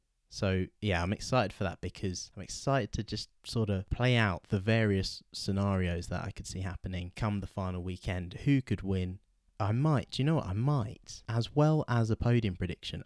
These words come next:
I might stick in a cheeky championship prediction. I might try and predict as well who the top three in the Drivers' Championship will be at the end of the season. Yeah, I, I think I'll go for that. So yeah,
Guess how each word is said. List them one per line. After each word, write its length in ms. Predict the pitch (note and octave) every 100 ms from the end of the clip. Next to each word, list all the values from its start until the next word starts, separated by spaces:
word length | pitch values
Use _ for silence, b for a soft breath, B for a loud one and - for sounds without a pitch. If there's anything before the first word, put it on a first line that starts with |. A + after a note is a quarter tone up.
| -
I 220 | A#2 C3+
might 480 | B2 A#2+ A#2+ A#2 -
stick 400 | - - A#2 -
in 100 | G2
a 60 | F#2
cheeky 420 | - G2+ - A2
championship 720 | - A#2+ C3 - F#2 - -
prediction. 420 | - - - - F#2
I 60 |
might 320 | G#2 A#2+ A#2+
try 300 | - G#2+ G2+ F#2
and 180 | F2 F#2 _ _ _
predict 500 | - F#2 F#2+ - -
as 160 | F#2+ E2+
well 440 | G2 A#2 F2+ - -
who 280 | A2 G#2 G2+
the 200 | - F#2 -
top 440 | - B2+ - - - -
three 520 | G2+ G2+ F#2+ F2+ F2+ - _ _ _ _ _ -
in 160 | G2
the 100 | F#2
Drivers' 440 | F#2 G2+ F#2+ F#2 -
Championship 580 | F#2 F2+ F2+ - D2
will 160 | G2 F2+
be 380 | - F2+ E2+ F2
at 200 | G2 F#2+
the 120 | G2+
end 280 | F#2+ F#2 F2+ -
of 200 | G2+ F2+
the 100 | F2+
season. 420 | - G#2 F2 F2
Yeah, 300 | G#2+ C#3+ A#2+ -
I, 80 | D3
I 20 |
think 300 | C#3 C#3 A#2
I'll 100 | A2
go 180 | G2+ C3+
for 140 | - F2
that. 180 | E2+ - _ _
So 240 | - A2
yeah, 240 | G#2+ A2+